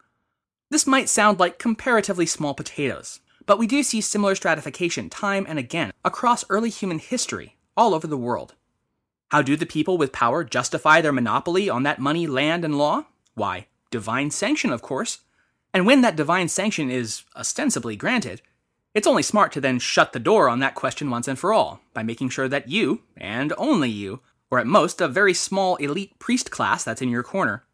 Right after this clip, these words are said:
can legitimately talk to the gods after that. It wouldn't do to allow every Tom and Jane across town to be able to independently ask the heavens if their ruler really deserved to rule after all. Regardless, after a rule of supposedly seventy-eight years,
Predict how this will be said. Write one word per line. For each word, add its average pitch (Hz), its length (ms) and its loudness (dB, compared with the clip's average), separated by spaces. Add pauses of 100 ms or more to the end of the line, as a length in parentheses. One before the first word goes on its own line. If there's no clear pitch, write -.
can 196 180 -2
legitimately 165 540 2
talk 226 340 4
to 139 120 -6
the 123 80 -4
gods 104 340 -6
after 107 320 -10
that. 110 380 -2 (800)
It 151 120 -8
wouldn't 240 240 2
do 160 220 2
to - 180 -2
allow 139 220 6
every 135 220 0
Tom 139 300 0
and 160 100 2
Jane 120 220 -4
across 120 340 -4
town 131 280 -2
to 151 80 -10
be 156 100 -2
able 156 140 -2
to 160 200 -8
independently 196 720 0
ask 170 300 0
the 143 80 -2
heavens 131 460 0 (280)
if 131 140 -4
their 135 140 0
ruler 139 340 4
really 123 300 0
deserved 104 500 -6
to 123 120 -8
rule 110 280 -4
after 101 300 -6
all. 127 260 0 (1080)
Regardless, 208 440 6
after 262 320 2
a 220 80 4
rule 170 280 2
of 139 160 2
supposedly 120 540 -4
seventy-eight 170 600 -2
years, 117 340 -8